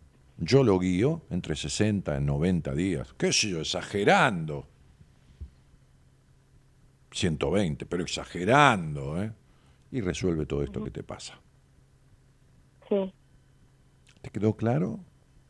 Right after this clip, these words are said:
Speaker 2: Sí, sí,
Speaker 1: Por eso
Speaker 2: muy
Speaker 1: nunca,
Speaker 2: claro.
Speaker 1: por eso nunca me viniste a buscar. <laughs> Claro. Claro.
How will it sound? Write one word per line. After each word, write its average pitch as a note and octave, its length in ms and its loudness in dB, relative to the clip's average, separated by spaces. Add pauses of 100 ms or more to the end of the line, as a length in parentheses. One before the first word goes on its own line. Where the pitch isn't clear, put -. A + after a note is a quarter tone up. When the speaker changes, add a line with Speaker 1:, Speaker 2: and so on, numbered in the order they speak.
(600)
Speaker 2:
Sí, C#4 60 6 (160)
sí, C#4+ 240 10 (100)
Speaker 1:
Por G2+ 160 4
eso G#2+ 140 4
Speaker 2:
muy - 100 8
Speaker 1:
nunca, - 160 8
Speaker 2:
claro. G#3 240 2
Speaker 1:
por A2+ 140 4
eso - 140 0
nunca G2+ 180 2
me G2 120 2
viniste F#2 280 2
a - 20 2
buscar. - 320 -4 (220)
<laughs> G#2+ 180 -2 (1500)
Claro. A2+ 340 4 (3000)
Claro. D3 320 -2